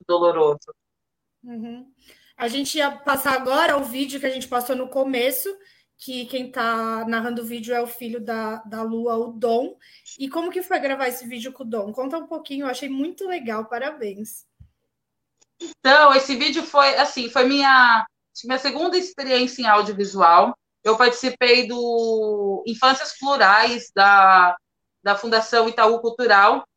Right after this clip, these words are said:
Speaker 1: e a proposta era fazer um curta de até dois minutos. E aí você fala, "Cara, é impossível, como é que você conta uma história em, em, em dois minutos, né?" E eu tinha escrito um texto, é, mais ou menos no dia de Cosme e Damião,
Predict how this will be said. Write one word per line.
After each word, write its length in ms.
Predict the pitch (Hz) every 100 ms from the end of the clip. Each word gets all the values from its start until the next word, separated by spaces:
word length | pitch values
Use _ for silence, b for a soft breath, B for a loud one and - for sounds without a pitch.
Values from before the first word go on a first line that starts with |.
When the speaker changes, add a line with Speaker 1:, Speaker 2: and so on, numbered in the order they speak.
| _
Speaker 1:
e 60 | 247
a 60 |
proposta 480 | 254 277 277 285 285
era 120 | 285
fazer 260 | 294 277 285
um 180 | 294 294
curta 440 | 262 302 320 294
de 80 | 269
até 340 | 254 262 269
dois 380 | 220 262 349 -
minutos. 760 | 339 294 240 202 - 160 - - _ _ _
E 60 | 214
aí 80 | 226
você 120 | 285
fala, 220 | 269 240
"Cara, 280 | 240 330 277
é 40 |
impossível, 720 | 233 214 294 - 381 392 254 196
como 160 | 226
é 60 | 240
que 100 | -
você 140 | 294
conta 300 | 294 294 285
uma 80 | 269
história 800 | 277 - 226 233 247 240 226 214
em, 320 | 202 220 208 -
em, 300 | 214 214 208 -
em 140 | - 208
dois 320 | 226 240 240
minutos, 720 | 233 233 214 185 185 180 180
né?" 260 | 185 196 226 - _ _ _ _ _
E 840 | 214 220 226 226 233 233 233 233 240
eu 100 | 277
tinha 160 | 339 349
escrito 420 | - 320 330 330
um 120 | 320
texto, 760 | - 240 277 - - 214 180 - -
é, 760 | 202 202 202 196 190 185 180 -
mais 180 | 226 226
ou 60 |
menos 300 | 233 233 220
no 80 | 214
dia 160 | 214 233
de 120 | -
Cosme 420 | 220 220 240 208
e 20 |
Damião, 640 | 190 202 202 190 208 311